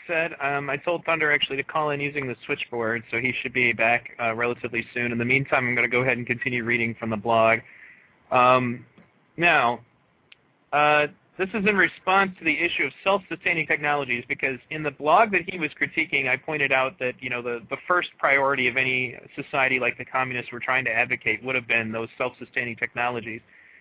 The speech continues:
And then he said, quote, "I'm not in this movement for that. As I have said,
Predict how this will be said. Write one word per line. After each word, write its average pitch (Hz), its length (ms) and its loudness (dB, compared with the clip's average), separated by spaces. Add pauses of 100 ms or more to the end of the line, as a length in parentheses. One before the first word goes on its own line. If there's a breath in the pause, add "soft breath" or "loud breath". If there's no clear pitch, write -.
(300 soft breath)
And 139 80 0
then 151 80 6
he 151 160 4
said, 156 260 2 (340)
quote, 185 320 2
"I'm 185 140 4
not 220 140 4
in 220 100 2
this 214 180 0
movement 220 300 -4
for 151 100 -4
that. 107 320 -2
As 147 120 -6
I 170 60 2
have 160 220 4
said, 156 260 2